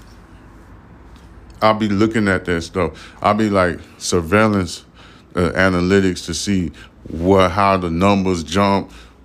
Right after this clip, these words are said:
when I'm not on it, what's going to happen. So, you know, I'm studying it. I'm new at this, so let me see if I'ma do another one. Hold up.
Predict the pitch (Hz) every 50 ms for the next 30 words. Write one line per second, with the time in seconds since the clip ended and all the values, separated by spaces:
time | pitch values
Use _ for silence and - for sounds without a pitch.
0 | - - - - - 82 85 90 90 95 92 92 92 92 92 95 92 90 - -
1 | 82 92 98 101 101 98 90 71 - - - - - - 92 95 87 90 90 95
2 | 95 98 95 95 90 - - 82 85 92 101 101 95 - - 101 101 98 95 95
3 | - - 107 107 113 117 113 113 117 110 107 101 87 - - 90 95 98 95 92
4 | 87 85 82 82 87 90 85 - - - - - - - 104 107 101 95 107 110
5 | 107 101 90 82 76 - - 87 82 76 69 - - 76 76 73 71 69 67 -
6 | - - - - - - - - - - - - - - - - - - - -
7 | 95 101 104 101 101 - - 90 87 78 85 90 90 87 82 80 78 85 85 80
8 | 78 76 80 82 85 85 78 78 76 76 76 76 73 87 87 85 85 78 73 71